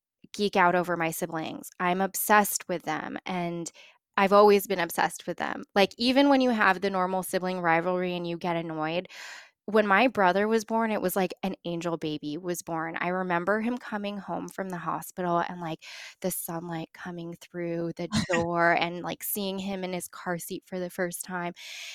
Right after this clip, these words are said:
Speaker 1: and I used to, like, crawl into their cribs and, like, fall asleep with my siblings because every single one of them, and still to this day and always, they've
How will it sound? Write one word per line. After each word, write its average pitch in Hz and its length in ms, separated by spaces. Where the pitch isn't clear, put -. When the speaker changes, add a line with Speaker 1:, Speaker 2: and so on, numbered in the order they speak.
Speaker 1:
and 233 160
I 202 200
used 247 280
to, 302 80
like, 302 200
crawl 214 360
into 247 240
their 233 180
cribs 196 380
and, 185 100
like, 180 160
fall 180 280
asleep 185 320
with 190 120
my 170 140
siblings 175 540
because 175 560
every 190 260
single 220 340
one 185 140
of 175 140
them, 175 400
and 185 180
still 180 260
to - 120
this 190 200
day 175 180
and 170 160
always, 175 440
they've 175 160